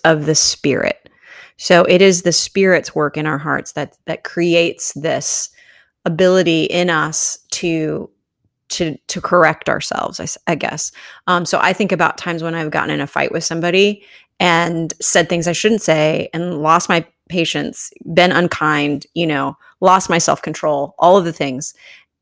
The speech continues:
And I go away and I might for, like, five minutes be like, "Yeah, and I said this and this, this, duh, duh, duh, duh," and I might be like, "I should have said that," and duh, duh, duh.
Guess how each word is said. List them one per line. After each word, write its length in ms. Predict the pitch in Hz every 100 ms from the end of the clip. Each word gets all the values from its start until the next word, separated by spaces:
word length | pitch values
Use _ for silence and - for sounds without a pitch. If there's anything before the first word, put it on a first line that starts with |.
| -
And 160 | 202
I 100 | 190
go 300 | 185 208 254
away 600 | 247 190 185 170 165 160
and 160 | - 175
I 80 | 175
might 340 | 180 185 208
for, 200 | - 196
like, 220 | 170 156
five 440 | - - 160 156 160
minutes 360 | 160 151 - -
be 140 | 156
like, 220 | 143 - -
"Yeah, 340 | 302 311 165
and 120 | 180
I 80 | 233
said 220 | 269 - -
this 260 | 349 339 -
and 160 | 185
this, 180 | 220 233 -
this, 140 | 311
duh, 200 | 320 - -
duh, 80 | - -
duh, 80 | 262
duh," 180 | 339 330
and 100 | 208
I 40 | 196
might 180 | 214
be 60 | 196
like, 160 | 175 -
"I 40 |
should 180 | - 294
have 60 |
said 240 | - 170 160
that," 220 | - 339 -
and 200 | 185 190
duh, 100 | 330
duh, 340 | 285 -
duh. 0 | 339